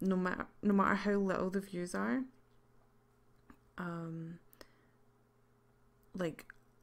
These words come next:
are older videos still being watched? And then ask yourself why.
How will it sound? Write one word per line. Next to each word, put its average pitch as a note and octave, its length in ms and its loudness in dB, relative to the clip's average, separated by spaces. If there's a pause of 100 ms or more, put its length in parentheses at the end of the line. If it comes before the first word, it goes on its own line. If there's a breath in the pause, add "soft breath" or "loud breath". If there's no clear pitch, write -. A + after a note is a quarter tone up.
are F3+ 480 4
older F#3 320 0
videos E3+ 400 -4
still E3 300 -6
being E3 260 -4
watched? - 440 -8 (100)
And F3+ 100 0
then F3 180 0
ask F#3 360 0
yourself F3 500 -6
why. F#3+ 380 2